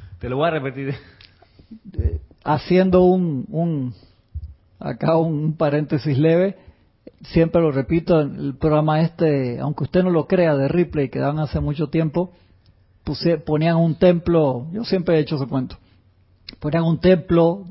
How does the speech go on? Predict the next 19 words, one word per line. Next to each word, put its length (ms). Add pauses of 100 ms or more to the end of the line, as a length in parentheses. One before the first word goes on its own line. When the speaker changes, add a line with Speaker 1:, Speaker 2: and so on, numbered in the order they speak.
(120)
Speaker 2:
en 140
las 140
montañas 560
donde 200
había 180
sacerdotes, 880 (720)
eh, 380
meditando, 840 (500)
y 600 (1200)
había 300 (140)
filas 360
y 80
filas 360
de 80
sacerdotes 800 (140)
meditando, 680 (320)
y 140
el, 180
un 260